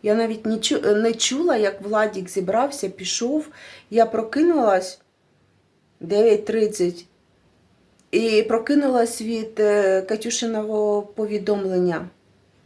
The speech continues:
Я так: «Боже, Таня, ну ти даєш, ну ти давиш храпака». Ну, знаєте, може, це після дороги, може, ну, не знаю.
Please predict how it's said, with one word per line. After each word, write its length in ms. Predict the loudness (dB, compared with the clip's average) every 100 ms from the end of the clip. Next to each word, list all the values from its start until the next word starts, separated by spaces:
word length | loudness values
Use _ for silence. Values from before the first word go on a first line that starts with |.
| _ _ _ _ _ _ _ _ _ -6
Я 220 | -2 -2
так: 160 | -4 -8 _
«Боже, 760 | -4 0 0 0 -2 -2 -2 -4 -6
Таня, 380 | -2 -2 0 -2
ну 220 | -2 -4
ти 240 | -6 -10
даєш, 840 | -8 -6 -4 -2 -2 -2 -4 -6 -4
ну 140 | -6
ти 180 | -4 -4
давиш 380 | 0 0 0 -4
храпака». 640 | -8 -10 -8 -10 -10 -12 _ _ _ _ _ _ _ -20 -16 -14 -8 0
Ну, 260 | 2 2 2
знаєте, 440 | 4 4 4 2
може, 300 | 0 0 -2
це 260 | -4 -2 -2
після 520 | -4 -8 -6 0 0
дороги, 520 | 0 -4 -4 -4 -4
може, 520 | -4 -4 -4 -2 -2
ну, 200 | 0 0
не 140 | 0 0
знаю. 440 | -2 -2 -2 -4